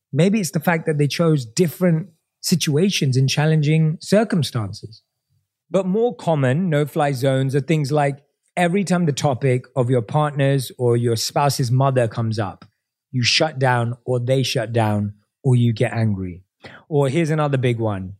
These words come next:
money. If every time the topic of money or finances come up, you fight, and so you avoid the topic altogether. And again, I know some of you out there are nodding, going, "Yeah,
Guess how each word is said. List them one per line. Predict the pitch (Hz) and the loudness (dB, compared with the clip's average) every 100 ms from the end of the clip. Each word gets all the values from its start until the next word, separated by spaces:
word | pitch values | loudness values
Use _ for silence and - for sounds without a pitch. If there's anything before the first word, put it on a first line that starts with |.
| _ _ _ _ - | _ _ _ _ -2
money. | 135 143 139 113 85 80 _ _ _ _ _ | 0 2 2 -2 -6 -16 _ _ _ _ _
If | 147 - - | -2 -2 0
every | 156 160 196 | 0 2 0
time | 180 175 | 0 0
the | 147 | 0
topic | 135 139 165 143 117 117 - - | 0 0 0 0 -2 -4 -6 0
of | 131 120 - | 2 0 0
money | 135 143 156 151 123 117 | 2 2 2 2 0 -2
or | 135 117 | -2 -4
finances | - 170 165 170 156 143 143 123 | -4 -2 2 2 2 0 0 -2
come | - 131 | 0 2
up, | 120 117 - _ | 2 0 -8 _
you | 139 127 | 2 2
fight, | - 247 214 120 - - _ - | 2 0 2 0 -4 -20 _ -4
and | 147 | -2
so | - | 0
you | 151 147 | 2 2
avoid | 135 135 156 147 | 0 0 0 0
the | 147 | 0
topic | 135 123 135 - | 0 -2 -2 -4
altogether. | 127 120 123 127 139 110 95 - _ _ _ _ _ - | -4 -4 -2 0 0 -2 -8 -18 _ _ _ _ _ -2
And | 151 | 2
again, | 151 170 185 147 107 - _ _ - | 2 2 2 0 -2 -10 _ _ -4
I | 175 | 0
know | 196 | 2
some | 185 - 185 | 2 0 0
of | 165 | 2
you | 170 | 2
out | 170 165 | 2 0
there | 160 | 0
are | 151 | 2
nodding, | 156 175 180 160 | 2 2 2 0
going, | 151 147 156 147 | 0 -2 -4 -6
"Yeah, | 190 277 | -6 -6